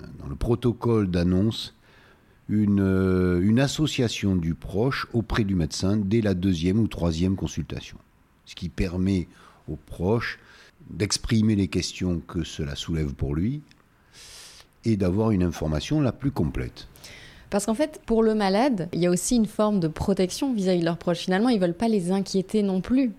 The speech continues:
Speaker 2: Donc peut-être que parfois, ils aseptisent un petit peu les informations, ils disent pas tout.
Speaker 1: Je crois qu'effectivement, il, la nécessité de protéger son proche, c'est se protéger soi-même. Donc on a très souvent cette volonté d'économie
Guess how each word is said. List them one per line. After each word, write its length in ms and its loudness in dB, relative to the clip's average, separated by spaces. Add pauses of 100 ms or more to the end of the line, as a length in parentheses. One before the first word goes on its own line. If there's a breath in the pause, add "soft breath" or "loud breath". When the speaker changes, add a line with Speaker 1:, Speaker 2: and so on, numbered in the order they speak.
(120)
Speaker 2:
Donc 140 -2
peut-être 240 0
que 80 -2
parfois, 640 0
ils 240 0
aseptisent 500 -2
un 120 0
petit 160 -6
peu 140 0
les 140 0
informations, 540 -4
ils 60 -2
disent 140 -8
pas 160 -4
tout. 180 -10 (280 soft breath)
Speaker 1:
Je 40 -20
crois 140 2
qu'effectivement, 600 2
il, 200 2 (220)
la 160 0
nécessité 600 0
de 140 2 (400)
protéger 760 2
son 260 -2
proche, 480 -2
c'est 180 -2
se 160 0
protéger 500 -2
soi-même. 540 0 (320 soft breath)
Donc 220 -2
on 120 2
a 60 0
très 180 -2
souvent 420 0
cette 300 -4
volonté 440 0
d'économie 840 2